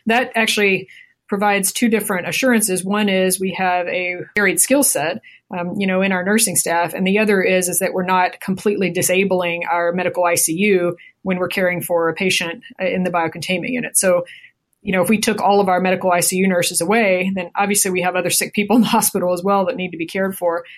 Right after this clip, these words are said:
And then the physician recruitment is a little bit different in that it is also a volunteer process. Uh, most of our team consists of infectious diseases specialists and critical care medicine specialists. So, um, that's the majority of the team, but we also have other members of the team. We have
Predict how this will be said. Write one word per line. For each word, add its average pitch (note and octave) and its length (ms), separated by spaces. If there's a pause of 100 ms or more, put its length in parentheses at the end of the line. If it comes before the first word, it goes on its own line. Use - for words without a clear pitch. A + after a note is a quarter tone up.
(320)
And G#3+ 140
then A3 140
the G#3 200
physician C4+ 440
recruitment G#3 540 (160)
is G#3 200
a G#3 40
little B3 200
bit - 140
different F#3+ 360
in G3 140
that F#3 220 (560)
it G3+ 100
is G3+ 120
also F#3+ 340
a F#3+ 80
volunteer F#3 440
process. G3 680
Uh, F#3+ 120
most G3+ 320
of G3+ 100
our F#3 140
team G3 340
consists F#3+ 480
of F#3 220
infectious F#3 460
diseases F#3+ 380
specialists F#3+ 640
and F3+ 220
critical G3 320
care G3 300
medicine G#3 400
specialists. G#3+ 520
So, F3 320
um, F#3 260
that's G3 320
the F#3 220
majority G#3+ 420
of F#3 40
the F#3 80
team, F#3+ 260
but A3+ 80
we A#3 120
also B3 240
have A3+ 180
other G3+ 160
members G3 340
of F#3+ 60
the F#3 60
team. G3 260
We A#3 120
have F3+ 120